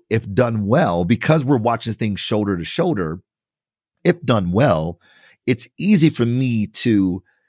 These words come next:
use some of the vernacular from the marketing communication in my discourse because you know what I'm talking about.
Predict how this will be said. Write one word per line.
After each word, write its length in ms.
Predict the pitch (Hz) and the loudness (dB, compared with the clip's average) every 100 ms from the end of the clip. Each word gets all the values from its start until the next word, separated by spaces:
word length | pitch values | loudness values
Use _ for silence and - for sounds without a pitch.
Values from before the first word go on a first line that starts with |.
| _ 107 | _ -6
use 440 | 117 220 214 151 | 0 2 2 0
some 160 | 143 123 | 0 -2
of 60 | |
the 60 | 98 | -2
vernacular 680 | 98 101 120 - 107 95 87 | -2 0 0 0 -2 -2 -2
from 220 | - 95 | -4 -2
the 60 | |
marketing 340 | 95 98 98 90 | 0 0 -2 -8
communication 800 | - 92 87 117 123 - 95 92 | -6 -6 -4 -4 -4 -2 -6 -6
in 160 | 139 143 | -6 0
my 180 | 110 107 | 0 0
discourse 540 | 101 165 - 120 107 | 0 0 0 0 0
because 260 | 117 120 120 | 0 0 0
you 80 | |
know 100 | 185 | 0
what 100 | 107 | 2
I'm 100 | 117 | 0
talking 260 | 127 - - | -2 -4 -4
about. 260 | 82 60 | -8 -8